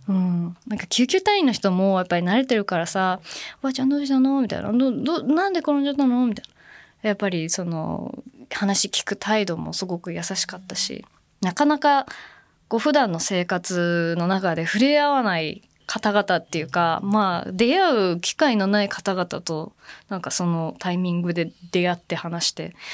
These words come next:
で、ね、おばあちゃん無事救急車乗せた、「じゃあみんなお疲れ様でした」って言って、チリチリバラバラになってさ、もうその一瞬しか話して、そのね、たった二三十分ぐらいしか一緒に時間共にしてなかったけど、こう一緒におばあちゃんと話したり、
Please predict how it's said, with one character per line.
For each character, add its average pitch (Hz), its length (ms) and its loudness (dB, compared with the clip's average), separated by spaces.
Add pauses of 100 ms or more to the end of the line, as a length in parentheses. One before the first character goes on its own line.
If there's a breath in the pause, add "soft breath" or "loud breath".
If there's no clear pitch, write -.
(400 loud breath)
で、 160 600 -2
ね、 233 160 4
お 175 80 4
ば 190 120 4
あ 185 80 0
ち - 80 -2
ゃ 160 60 0
ん 165 60 -4
無 170 120 -2
事 165 240 -2
救 196 180 0
急 185 120 -2
車 175 160 0
乗 156 100 -6
せ 170 120 -4
た、 170 200 -2
「じ 170 80 -6
ゃ 156 40 -4
あ 156 40 -6
み 160 100 -8
ん 151 40 -10
な 156 80 -10
お 156 40 -14
疲 - 120 -10
れ 170 80 -4
様 170 220 -2
で 202 80 0
し - 80 0
た」 208 140 2
っ - 40 -18
て 156 140 -8
言 160 120 -4
っ - 20 -8
て、 - 20 -8
チ - 140 -2
リ 165 100 2
チ 170 100 -2
リ 170 80 2
バ 165 120 0
ラ 165 100 2
バ 175 120 0
ラ 185 120 0
に 196 60 -2
な 208 80 2
っ 208 40 -8
て 185 100 -8
さ、 185 240 -2 (460 loud breath)
も 202 40 -4
う - 20 0
そ 226 140 2
の 254 140 6
一 269 100 4
瞬 359 480 2
し - 120 2
か 208 420 2
話 208 320 2
し - 40 -4
て、 190 80 -4
そ 208 160 0
の 233 360 0
ね、 247 240 4
た - 180 -6
っ 190 60 -12
た 226 300 0
二 208 140 2
三 220 180 2
十 240 100 2
分 262 240 2
ぐ 269 80 4
ら 247 80 2
い 220 60 0
し - 60 -4
か 180 100 -2
一 165 80 0
緒 208 120 -2
に 190 100 -2
時 190 100 -4
間 202 180 -2
共 208 200 0
に 208 60 0
し - 40 -2
て 233 120 0
な 240 180 2
か 226 340 0
っ 226 60 -6
た - 100 -4
け 196 140 -6
ど、 196 160 -4
こ 185 100 -2
う - 20 0
一 180 60 0
緒 - 160 -6
に 165 240 -6
お 170 60 -8
ば 170 120 -2
あ 160 40 -4
ち - 80 -4
ゃ 175 60 -4
ん - 20 -8
と 180 80 -10
話 165 420 -2
し - 100 -2
た 175 160 -6
り、 170 300 -4